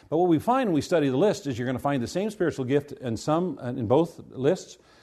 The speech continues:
You'll find some that are listed in one but not the other, and vice versa. The point being is that none of these lists are intended to be exhaustive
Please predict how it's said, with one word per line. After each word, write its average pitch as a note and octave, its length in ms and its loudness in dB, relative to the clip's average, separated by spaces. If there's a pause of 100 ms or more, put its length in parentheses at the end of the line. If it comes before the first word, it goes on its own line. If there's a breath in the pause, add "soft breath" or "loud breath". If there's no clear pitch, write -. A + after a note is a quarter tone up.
(120 soft breath)
You'll C#3+ 100 4
find C#3 240 0
some F#3 220 4
that E3 100 4
are D3 80 4
listed C3+ 280 -2
in A#2 100 -2
one D3 180 2
but C#3 140 -2
not A#2+ 180 -4
the A#2 120 -2
other, A2+ 140 0
and D3 280 -6
vice G#2 300 0
versa. B2+ 440 0 (580 soft breath)
The B2+ 100 -2
point D#3 280 2
being F3+ 240 2
is A#2+ 140 -2
that C3+ 120 -2
none D3 240 2
of C#3 300 2
these A#2+ 340 0
lists D#3 460 0
are A#2+ 220 -4
intended B2 680 -4 (260 soft breath)
to C#3+ 120 -4
be B2 380 -2
exhaustive C#3 760 -2